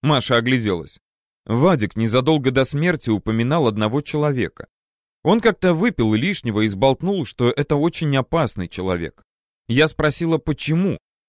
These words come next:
но он сразу прикусил язык и больше про него не говорил.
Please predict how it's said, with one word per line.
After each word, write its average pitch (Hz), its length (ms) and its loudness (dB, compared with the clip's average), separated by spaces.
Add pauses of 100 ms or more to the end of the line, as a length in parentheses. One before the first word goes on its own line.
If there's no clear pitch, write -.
но 156 180 2
он 156 220 2
сразу 170 460 0
прикусил 151 540 -2
язык 131 460 -4
и 101 40 -2
больше 117 420 -2
про 160 140 0
него 110 300 2
не 113 120 0
говорил. 131 500 0